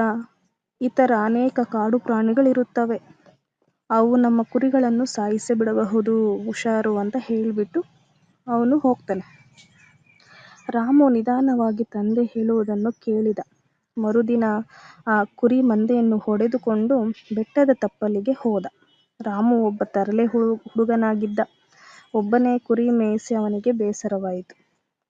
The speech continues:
ಒಂದಿಷ್ಟು ತಮಾಷೆ ಮಾಡೋಣ ಎನ್ನಿಸಿತು. ಎತ್ತರದ ಕಲ್ಲೊಂದರ ಮೇಲೆ ಕುಳಿತ. "ತೋಳ ಬಂತು, ತೋಳ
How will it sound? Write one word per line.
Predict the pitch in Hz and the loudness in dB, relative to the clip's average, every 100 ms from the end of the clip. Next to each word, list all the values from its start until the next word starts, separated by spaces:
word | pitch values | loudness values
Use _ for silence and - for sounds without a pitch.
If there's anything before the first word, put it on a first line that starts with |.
| _ | _
ಒಂದಿಷ್ಟು | 285 294 294 269 269 | 0 4 4 2 0
ತಮಾಷೆ | 254 233 240 240 240 | 0 0 0 0 0
ಮಾಡೋಣ | 220 208 208 208 208 220 | 0 0 -2 -2 -2 -2
ಎನ್ನಿಸಿತು. | 269 208 202 185 - _ _ _ _ _ _ _ _ 233 | 0 -2 -6 -12 -18 _ _ _ _ _ _ _ _ -6
ಎತ್ತರದ | 226 - 262 247 | -2 2 2 2
ಕಲ್ಲೊಂದರ | 226 226 214 233 233 214 208 | 0 0 2 2 2 2 0
ಮೇಲೆ | 202 202 214 240 202 214 _ _ | 0 0 0 0 0 -6 _ _
ಕುಳಿತ. | - 214 - - - _ _ _ - | -2 -2 -2 -6 -10 _ _ _ 4
"ತೋಳ | 302 320 | 6 6
ಬಂತು, | 311 311 302 311 | 6 4 4 2
ತೋಳ | - 285 | 2 4